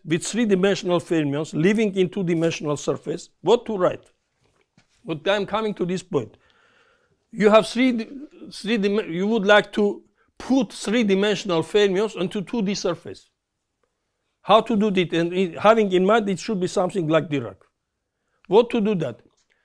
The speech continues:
With Dirac, you mean you have a, some kind of Pauli matrices, but now it is curved. It is curved now, so you, like induced metric, you can define induced Pauli matrices.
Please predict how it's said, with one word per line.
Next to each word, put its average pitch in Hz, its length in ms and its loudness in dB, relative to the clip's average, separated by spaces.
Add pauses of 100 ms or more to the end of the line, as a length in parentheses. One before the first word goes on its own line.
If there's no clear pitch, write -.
(640)
With 180 180 0
Dirac, 247 320 2
you 214 80 0
mean 220 220 2
you 202 80 4
have 208 180 6
a, 202 80 4
some 202 240 2
kind 196 320 2
of 170 160 0
Pauli 190 360 6
matrices, 165 720 -4 (600)
but 156 220 -2
now 233 300 4
it - 120 -4
is 247 140 0
curved. 131 460 -2 (1500)
It - 180 -10
is 208 120 0
curved 233 500 2
now, 190 580 0
so 175 440 0 (460)
you, 165 300 0
like 180 300 4
induced 185 440 2
metric, 202 420 2
you 180 80 0
can 190 240 2
define 214 480 2
induced 196 600 4
Pauli 202 340 4
matrices. 156 720 -4